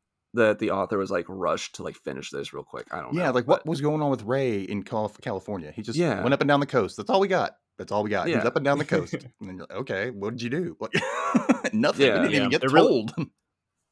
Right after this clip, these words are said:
Speaker 3: there really was no connection between, like, their ending personality and, like, how they got there in the beginning. Like, I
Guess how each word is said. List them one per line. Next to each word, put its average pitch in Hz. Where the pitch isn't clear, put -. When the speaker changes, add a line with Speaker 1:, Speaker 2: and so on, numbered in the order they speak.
Speaker 3:
there 139
really 143
was 120
no 110
connection 104
between, 101
like, 92
their 101
ending 101
personality 98
and, 98
like, 85
how 95
they 98
got 92
there 92
in 87
the 85
beginning. 82
Like, 82
I 98